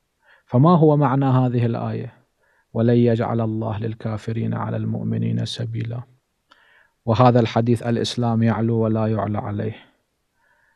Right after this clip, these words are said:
الجواب أن هذه الآية وهذا الحديث في الجانب التشريعي لا في الجانب التكويني.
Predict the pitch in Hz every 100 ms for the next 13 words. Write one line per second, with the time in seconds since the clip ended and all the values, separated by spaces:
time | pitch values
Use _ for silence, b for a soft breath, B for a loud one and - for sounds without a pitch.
0 | _ - 113 107 113 113 147 190 180 117
1 | 120 117 113 110 135 180 196 170 135 127
2 | - 127 120 120 107 110 160 185 151 -
3 | 127 127 139 143 - 110 117 143 180 170
4 | 123 - 127 - 131 156 175 120 120 127
5 | 160 208 196 170 160 151 135 123 - 123
6 | - 120 110 110